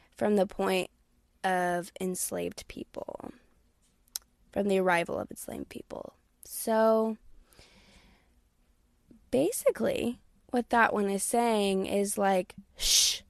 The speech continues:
<laughs> Simply shut the fuck up and don't teach them. Simply,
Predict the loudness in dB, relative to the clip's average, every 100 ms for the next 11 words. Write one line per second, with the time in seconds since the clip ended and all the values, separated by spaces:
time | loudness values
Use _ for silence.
0 | -20 _ _ _ _ _ -20 -8 0 0
1 | -2 -14 -10 -10 -8 -12 -12 0 2 2
2 | 4 4 6 4 4 4 2 _ _ -2
3 | 6 6 6 4 6 4 4 -2 -2 0
4 | -4 -4 -4 -4 -4 -6 -4 -10 -12 -20
5 | _ _ _ _ _ _ -10 0 2 2
6 | 2 0 0 -4